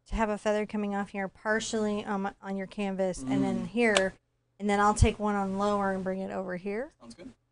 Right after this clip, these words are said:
Speaker 1: But it's gonna have, like, a little white feather coming in here.
Speaker 2: Great.
Speaker 1: Okay.
Speaker 2: Cool.
Speaker 1: So I'm gonna pre-draw that with my chalk line to, uh, concept that out, <laughs> just in case.
Speaker 2: So we're doing the line and then the feather?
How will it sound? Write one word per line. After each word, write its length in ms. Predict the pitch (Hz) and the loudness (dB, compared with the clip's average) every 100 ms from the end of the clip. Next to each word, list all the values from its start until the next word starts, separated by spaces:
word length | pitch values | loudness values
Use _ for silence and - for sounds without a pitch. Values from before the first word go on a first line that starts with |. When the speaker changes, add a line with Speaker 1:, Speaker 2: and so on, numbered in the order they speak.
| _ _ | _ _
Speaker 1:
But 100 | 208 | -2
it's 120 | 202 | 2
gonna 140 | 240 233 | 4 6
have, 140 | 214 | 6
like, 120 | 202 | 2
a 60 | 196 | 2
little 180 | 190 190 | 2 4
white 200 | 180 185 | 2 2
feather 180 | 185 | 0
coming 260 | 180 185 180 | 0 -4 -6
in 80 | 170 | -8
here. 280 | 175 - - _ _ | -10 -12 -16 _ _
Speaker 2:
Great. 140 | - - _ - | -20 -20 _ 10
Speaker 1:
Okay. 240 | 247 214 - _ _ | 12 12 10 _ _
Speaker 2:
Cool. 120 | 175 - _ _ _ _ _ _ _ - | -12 -12 _ _ _ _ _ _ _ -2
Speaker 1:
So 100 | 208 | 2
I'm 60 | |
gonna 200 | 220 202 | 4 4
pre-draw 480 | 180 - 233 208 214 | 0 -2 0 6 8
that 160 | 220 202 | 8 6
with 120 | 196 | 0
my 120 | 180 | -4
chalk 280 | - 214 - | 0 0 0
line 360 | 240 240 240 233 _ _ _ _ _ _ - | 0 2 2 -2 _ _ _ _ _ _ -2
to, 520 | 226 220 214 208 208 | 2 4 4 2 -2
uh, 300 | 196 185 160 - | 0 2 2 -4
concept 560 | - 240 247 254 262 - | 0 4 4 6 6 6
that 220 | 226 208 - | 4 4 4
out, 460 | 196 302 - - - - | 6 6 6 2 4 6
<laughs> 160 | 294 - _ _ _ _ _ _ _ | 4 2 _ _ _ _ _ _ _
just 240 | - 220 - | -4 -2 0
in 80 | 214 | 0
case. 440 | 220 196 190 190 | 2 4 4 0
Speaker 2:
So 80 | 135 | -4
we're 80 | - | -4
doing 120 | 120 | -4
the 240 | 113 98 87 - _ _ _ _ _ _ _ _ - | -4 -6 -10 -16 _ _ _ _ _ _ _ _ -2
line 500 | 123 123 131 131 135 _ _ _ | 2 4 2 -2 -6 _ _ _
and 100 | 120 | -10
then 120 | 113 | -8
the 80 | 110 | -8
feather? 400 | - 123 160 | -10 -10 -8